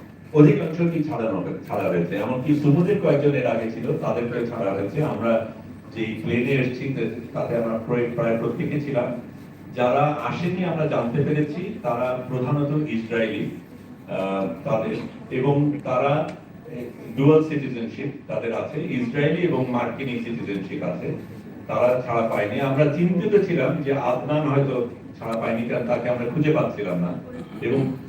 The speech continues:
আমাদের হাঙ্গার স্ট্রাইক অল্প কয়েকজন ছাড়া আমরা সবাই, আমি সহ,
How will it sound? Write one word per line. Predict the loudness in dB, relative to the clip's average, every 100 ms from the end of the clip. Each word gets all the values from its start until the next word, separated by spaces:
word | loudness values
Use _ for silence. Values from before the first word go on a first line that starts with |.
| -10 -4
আমাদের | 2 4 4 4 -4 -10 -6
হাঙ্গার | -4 0 2
স্ট্রাইক | 2 2 2 0 -2 -8 0
অল্প | 6 8 6 2 0
কয়েকজন | 2 2 2 0
ছাড়া | 0 -2 0
আমরা | 0 -2 -4 -4 0
সবাই, | 0 2 2
আমি | 0 0 0
সহ, | 2 2 2